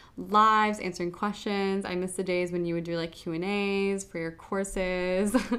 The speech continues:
<laughs> I miss, um, doing, like, like, Instagram slides still work, <laughs> but, um,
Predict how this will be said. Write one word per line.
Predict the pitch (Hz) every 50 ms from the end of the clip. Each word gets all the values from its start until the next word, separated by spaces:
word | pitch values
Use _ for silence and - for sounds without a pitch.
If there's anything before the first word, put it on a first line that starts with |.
| 233 294 339 359
<laughs> | 359 339 330 302 269 - -
I | 208 196 196
miss, | 196 202 196 196 190 190 196 196 202 196 - - - - - -
um, | - 185 185 185 185 185 185 185 180 180 180 180 180 180 175 175 180 190 - - - 202
doing, | 185 196 190 196 190 190 190
like, | 180 175 175 170 - - - - - - - - - - - - - - -
like, | 240 247 247 - -
Instagram | 285 285 285 277 - 339 320 359 359 349 339 330 330
slides | 320 - - 214 190 185 180 185 185 185 190 196 185
still | - - - - 190 185 185 185 180 175 175
work, | 165 170 190 175 180 190 202 214 233 285 302 - - 262 240 240 233 208
<laughs> | 220 247 247 214 202 180
but, | - 190 190 185 - 175 175 - - -
um, | 175 175 175 170 170 170 170 170 175 175